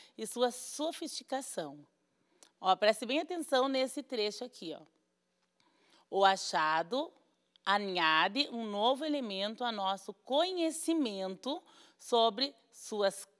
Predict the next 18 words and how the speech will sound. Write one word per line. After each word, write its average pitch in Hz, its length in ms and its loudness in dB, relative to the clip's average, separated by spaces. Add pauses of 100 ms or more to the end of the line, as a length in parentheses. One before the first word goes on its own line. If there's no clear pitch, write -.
capacidades 226 1400 4 (320)
e 214 100 2
sua 233 260 0
sofisticação. 233 1600 -4 (1700)
Isso 269 600 2 (320)
indicaria 233 800 -2
que 185 160 -8
o 220 60 -2
pensamento 247 800 -2
humano 220 580 0
abstrato 180 960 0
e 196 120 -2
avançado, 160 880 -4 (280)
e 220 140 -6
provavelmente 226 1120 2
também 180 580 -2 (300)
a 175 100 2
linguagem, 190 920 0